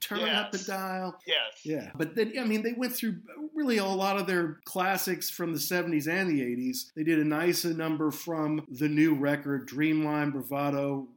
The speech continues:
Speaker 1: Roll the Bones, Ghost of a Chance, which is kind of a pretty song. Where's My Thing off there? Those are all off, you know, the new record. But they kinda mixed in well.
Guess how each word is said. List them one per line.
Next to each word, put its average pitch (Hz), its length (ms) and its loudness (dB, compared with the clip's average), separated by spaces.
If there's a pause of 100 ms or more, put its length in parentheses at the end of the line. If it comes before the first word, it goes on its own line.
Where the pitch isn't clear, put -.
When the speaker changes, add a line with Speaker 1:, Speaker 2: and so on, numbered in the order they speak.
Speaker 1:
Roll 151 340 0
the 139 100 -2
Bones, 139 320 -2 (120)
Ghost 160 300 0
of - 60 -10
a 131 40 -4
Chance, 170 380 -2
which 135 100 -10
is 127 160 -8
kind 151 160 -2
of 123 60 -6
a 117 60 -8
pretty 151 340 -2
song. 143 500 -4
Where's 147 200 -4
My 147 120 -2
Thing 147 280 -2
off 147 200 -4
there? 143 280 -2 (580)
Those 175 260 4
are 151 120 2
all 156 260 2
off, 139 380 -2
you 165 100 -4
know, 139 140 -2
the 135 120 -4
new 143 200 2
record. 131 500 -4
But 160 120 -4
they 180 100 4
kinda 214 360 -2
mixed 220 360 0
in 202 220 0
well. 190 440 0